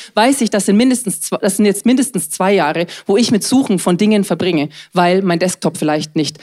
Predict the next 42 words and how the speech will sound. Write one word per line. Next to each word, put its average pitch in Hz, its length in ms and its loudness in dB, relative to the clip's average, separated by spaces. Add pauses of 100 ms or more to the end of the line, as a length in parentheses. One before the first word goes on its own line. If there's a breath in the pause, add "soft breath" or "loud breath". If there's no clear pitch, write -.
(100)
sortiert 175 420 0
ist, - 220 -4
mein 143 140 -2
Computer, 143 360 -2
gell? 254 260 -2 (580 loud breath)
Du 208 100 2
siehst 330 320 2
schon, 240 180 2
wir 196 180 0
haben 285 280 2
echt - 440 -2
einen 190 260 2
Haufen, 240 380 2
und 190 60 4
wir 190 100 4
haben 226 60 4
es 240 80 0
dir 226 80 2
mal 190 120 2
mitgebracht 220 540 -2
mit 196 80 0
diesem 185 200 0
Schrank, 233 280 -2
wir 196 160 0
haben 262 140 0
einfach 247 380 -2
einen 170 200 -2
Haufen 262 380 0
Zeug 214 480 0 (320 loud breath)
in 262 180 4
unserem 202 380 2
Lebensschrank 208 680 0
drin 233 280 0 (260 loud breath)
und 214 140 4
der 202 100 4
quillt 302 560 0 (220 loud breath)
fast - 580 -2 (140)
schon 277 400 2
eigentlich 247 640 0
über, 254 200 2
platzt - 460 -4
aus 190 200 0